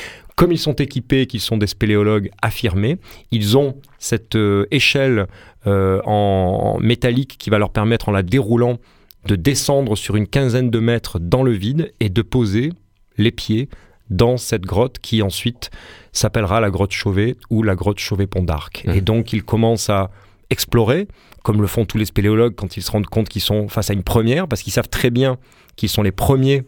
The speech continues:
Speaker 1: à entrer dans ces lieux.
Speaker 2: Oui.
Speaker 1: Tout au moins, c'est ce qu'ils croient à ce moment-là.
Speaker 2: Ouais.
Speaker 1: La grotte est absolument magnifique, splendide, c'est ce qu'il raconte toujours aujourd'hui quand il, euh, livre ce témoignage.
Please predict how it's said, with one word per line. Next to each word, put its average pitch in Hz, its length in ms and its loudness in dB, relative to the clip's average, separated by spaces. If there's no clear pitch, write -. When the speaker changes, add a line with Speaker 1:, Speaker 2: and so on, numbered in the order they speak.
Speaker 1:
à 104 100 0
entrer 107 340 0
dans 98 120 0
ces - 180 -2
lieux. 107 260 2
Speaker 2:
Oui. 82 60 0
Speaker 1:
Tout 90 160 0
au 95 40 2
moins, 107 140 2
c'est 104 120 -2
ce - 60 -10
qu'ils 95 160 -6
croient 110 260 2
à 143 40 -2
ce - 100 -12
moment-là. 101 360 0
Speaker 2:
Ouais. 87 180 -6
Speaker 1:
La 104 160 2
grotte 104 240 2
est 110 60 2
absolument 110 540 0
magnifique, 117 540 0
splendide, 117 540 0
c'est - 160 -6
ce - 80 -10
qu'il 92 180 -2
raconte 92 340 -2
toujours 107 280 0
aujourd'hui 98 420 0
quand - 300 -4
il, 85 120 -2
euh, 85 140 0
livre 90 320 0
ce - 140 -4
témoignage. 98 640 0